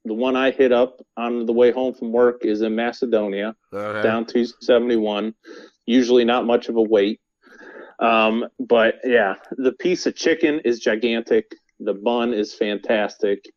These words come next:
Speaker 1: and it, it's
Speaker 2: It's one of
Speaker 1: it's
Speaker 2: those honey buns,
Speaker 1: perfect.
Speaker 2: isn't it?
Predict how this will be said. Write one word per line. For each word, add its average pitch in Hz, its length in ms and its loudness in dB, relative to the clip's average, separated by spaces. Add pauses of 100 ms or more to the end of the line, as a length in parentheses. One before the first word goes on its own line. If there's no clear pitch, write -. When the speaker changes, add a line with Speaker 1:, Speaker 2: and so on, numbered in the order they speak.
(120)
Speaker 1:
and 95 460 -8 (640)
it, - 120 -20 (340)
it's - 560 -2
Speaker 2:
It's 175 160 -10
one 214 120 0
of 202 60 0
Speaker 1:
it's 165 80 2
Speaker 2:
those 143 120 -4
honey 170 240 0
buns, 113 280 -6
Speaker 1:
perfect. 143 200 4
Speaker 2:
isn't 139 160 -6
it? 151 140 -4